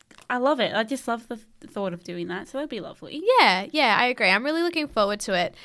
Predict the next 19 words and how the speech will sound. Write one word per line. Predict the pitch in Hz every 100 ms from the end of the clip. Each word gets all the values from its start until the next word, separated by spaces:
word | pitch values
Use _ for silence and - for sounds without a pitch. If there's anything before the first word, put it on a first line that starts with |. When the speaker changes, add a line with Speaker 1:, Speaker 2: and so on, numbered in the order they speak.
| -
Speaker 2:
And | 262 262 262 254 247
my | 240 240
pit, | 226 - 370
on | 330
the | 269
other | 226 214
hand, | 208 196 233 254
has | 208 226 208
been | 220 214 208 - -
this | 240 254
whole | - - 247 226
past | 226 208 196 -
week. | 180 277 - - - - - -
I | 220
fainted | 208 190 196 214
and | 196 190 190
busted | 190 185 -
my | 190 196
lip, | 294 359 359